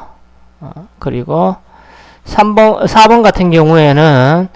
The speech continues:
얘들아, 이건 초등학교 때도 했던 거잖아. 분모가 다를 때는 항상, 그렇지, 통분 아이가, 통분. 그지? 통분. 그럼 여기다가 요거 곱하니까 알파 베타 더하기 알파.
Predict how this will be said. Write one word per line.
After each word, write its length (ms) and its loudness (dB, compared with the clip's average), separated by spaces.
얘들아, 300 -8
이건 280 0
초등학교 380 0
때도 200 -2
했던 240 -4
거잖아. 420 -10
분모가 440 4
다를 260 2
때는 440 -2
항상, 500 0
그렇지, 520 -6
통분 400 -4
아이가, 220 -2
통분. 440 -8
그지? 340 -16
통분. 400 -12
그럼 180 -2
여기다가 360 4
요거 200 4
곱하니까 960 -2
알파 300 -2
베타 420 -2
더하기 400 -6
알파. 720 -14